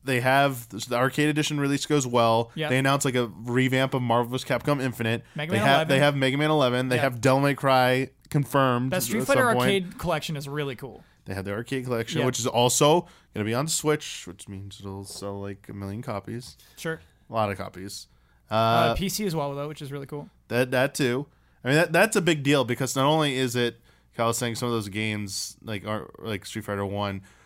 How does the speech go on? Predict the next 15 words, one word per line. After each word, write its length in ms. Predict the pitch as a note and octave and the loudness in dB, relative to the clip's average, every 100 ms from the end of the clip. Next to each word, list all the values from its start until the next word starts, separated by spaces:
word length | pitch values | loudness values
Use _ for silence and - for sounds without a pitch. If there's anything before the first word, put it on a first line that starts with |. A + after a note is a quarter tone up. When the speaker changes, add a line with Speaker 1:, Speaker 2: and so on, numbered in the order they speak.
| _ | _
Speaker 1:
uh, 180 | - A2+ | 0 0
four 400 | A2 - A#3 C4 | 0 4 6 8
of 120 | D3 | 8
them 320 | B2+ A#2 A2+ A2 B2+ | 6 2 0 -4 -2
are 100 | A#2+ | 0
getting 340 | A#2 A2+ G#2+ - - | 0 0 -4 -8 -2
online 580 | C3 C#3 C3 B2 A#2+ G#2+ | 2 2 2 0 0 -2
play. 260 | A#2 G2+ | -4 -4
They're 180 | G#2+ C3+ | 2 6
all, 200 | D3+ E3+ | 8 6
like, 220 | C#3 C3 | 2 -4
Capcom's 800 | - B2+ C3 C3 D3+ D#3+ F#3+ F3 | -6 -12 -14 -6 -2 0 0 -2
claiming 260 | - D#3+ D3+ | -2 -2 0
they're 160 | B2 - | -2 -2
all 420 | B2+ C#3 D3+ E3 | 2 4 4 2